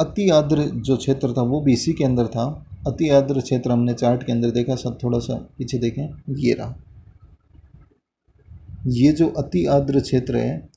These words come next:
इस अति आर्द्र क्षेत्र, इसमें हमने कहा था माउंट आबू वाला जो एरिया है वो क्या होता है, इस अति आर्द्र क्षेत्र के अंदर आता है। तो ये हमारा चार्ट है वो कंप्लीट हुआ, किसके अनुसार, कोपेन के अनुसार।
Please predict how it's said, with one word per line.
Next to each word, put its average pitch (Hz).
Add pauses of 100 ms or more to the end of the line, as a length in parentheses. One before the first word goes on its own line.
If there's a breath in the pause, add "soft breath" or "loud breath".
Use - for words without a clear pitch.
(380)
इस 156
अति 151
आर्द्र 139
क्षेत्र, 120 (500)
इसमें 147
हमने 123
कहा 123
था 147
माउंट 135
आबू 135
वाला 131
जो 120
एरिया 113
है 143 (400 loud breath)
वो 143
क्या 139
होता -
है, 131
इस - (200)
अति 139
आर्द्र 117
क्षेत्र 120
के 110
अंदर 123 (280)
आता -
है। - (800 soft breath)
तो 151
ये 131
हमारा 127
चार्ट 127
है 117
वो 160 (260)
कंप्लीट 127
हुआ, 131 (220)
किसके 147
अनुसार, 131 (380)
कोपेन 123
के 113
अनुसार। -